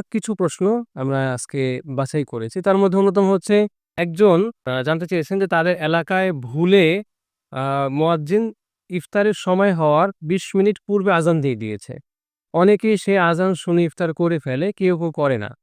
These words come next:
এক্ষেত্রে সেই রোজা কি তাদের হবে, নাকি পরবর্তীতে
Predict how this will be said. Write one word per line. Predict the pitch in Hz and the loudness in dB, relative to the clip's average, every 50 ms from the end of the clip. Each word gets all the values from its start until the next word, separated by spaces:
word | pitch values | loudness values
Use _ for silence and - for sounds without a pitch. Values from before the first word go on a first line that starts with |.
| _ _ _ _ _ _ _ _ _ _ _ _ | _ _ _ _ _ _ _ _ _ _ _ _
এক্ষেত্রে | - 196 208 - 233 226 - - 226 226 226 | 2 2 4 4 4 0 0 0 0 0 0
সেই | 202 - - - 196 202 214 208 | -2 -4 -2 2 4 6 6 6
রোজা | 175 185 185 175 208 | 6 4 4 4 2
কি | 185 202 | 2 2
তাদের | 185 190 185 196 190 | 0 2 2 2 2
হবে, | 170 135 143 151 160 196 202 165 | 0 0 -2 -2 2 4 4 4
নাকি | 156 147 135 165 | 2 0 -2 -6
পরবর্তীতে | 156 - 180 190 202 196 185 180 - - 175 - 202 | -4 -2 0 0 0 0 -2 -4 -4 -8 -6 -2 -2